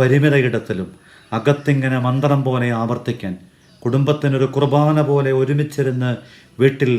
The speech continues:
പ്രാർത്ഥിച്ച് പുണ്യം പ്രാപിക്കാൻ ദൈവം തരുന്ന അവസരമാണ് ജപമാല. അതുകൊണ്ട് ഈ ഒക്ടോബറിൽ കുടുംബത്തിൽ നഷ്ടപ്പെട്ടു പോയ ജപമാലയുടെ പുണ്യവഴികളെ നമുക്കൊന്ന് തിരികെ പിടിക്കാം.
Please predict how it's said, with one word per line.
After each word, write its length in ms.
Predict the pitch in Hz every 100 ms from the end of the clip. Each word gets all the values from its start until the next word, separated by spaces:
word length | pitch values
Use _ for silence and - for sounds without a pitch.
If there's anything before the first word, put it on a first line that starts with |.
| 107 -
പ്രാർത്ഥിച്ച് 560 | 131 135 - 143 - -
പുണ്യം 340 | 135 143 156 151
പ്രാപിക്കാൻ 460 | 139 131 123 127 120 113 - - - 120
ദൈവം 240 | 123 135 127
തരുന്ന 240 | 131 127 120
അവസരമാണ് 640 | 120 120 147 135 117 110 101 - - _ 110
ജപമാല. 360 | 104 104 95 87 - _ 117
അതുകൊണ്ട് 340 | 117 120 131 127 - - _ -
ഈ 80 | 123 131
ഒക്ടോബറിൽ 500 | 131 - 139 120 92 87 - _ _ -
കുടുംബത്തിൽ 600 | 123 147 147 151 151 143 131
നഷ്ടപ്പെട്ടു 560 | 127 160 151 143 147 131
പോയ 160 | 127 123 120
ജപമാലയുടെ 680 | 120 131 135 135 135 127 123
പുണ്യവഴികളെ 680 | 131 127 139 127 127 117 117 107 - -
നമുക്കൊന്ന് 380 | 123 123 123 117 110
തിരികെ 240 | 113 110
പിടിക്കാം. 380 | 113 98 95 98